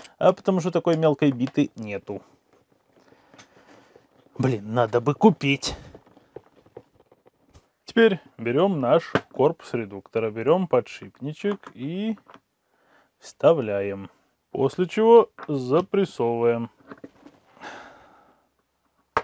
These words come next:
Ах, лепота.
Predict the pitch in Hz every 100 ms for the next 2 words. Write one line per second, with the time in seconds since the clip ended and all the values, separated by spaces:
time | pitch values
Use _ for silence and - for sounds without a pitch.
0 | - _ _ _ _ _ - _ - _
1 | _ - - - - - - - - _
2 | - _ _ _ - - -